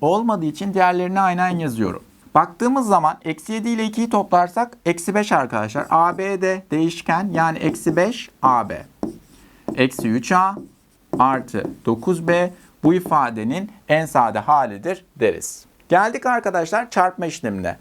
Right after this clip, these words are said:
Cebirsel ifadelerde çarpma işlemi nasıl yapılıyormuş? Aslında çok basit. Üslü ifadeleri bilmiyorsanız ge-, hemen geri dönün arkadaşlar. Üslü ifadeler videomuzda çarpma işlemini izleyin ve tekrardan bu videoya dönüş yaparsınız.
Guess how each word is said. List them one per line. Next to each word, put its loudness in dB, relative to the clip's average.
Cebirsel 2
ifadelerde 0
çarpma 0
işlemi -4
nasıl 2
yapılıyormuş? 2
Aslında 0
çok 0
basit. -4
Üslü -4
ifadeleri 0
bilmiyorsanız 0
ge-, 2
hemen 2
geri 2
dönün 0
arkadaşlar. 0
Üslü -6
ifadeler 2
videomuzda -2
çarpma 0
işlemini -2
izleyin 0
ve 0
tekrardan 0
bu -2
videoya 2
dönüş 2
yaparsınız. 0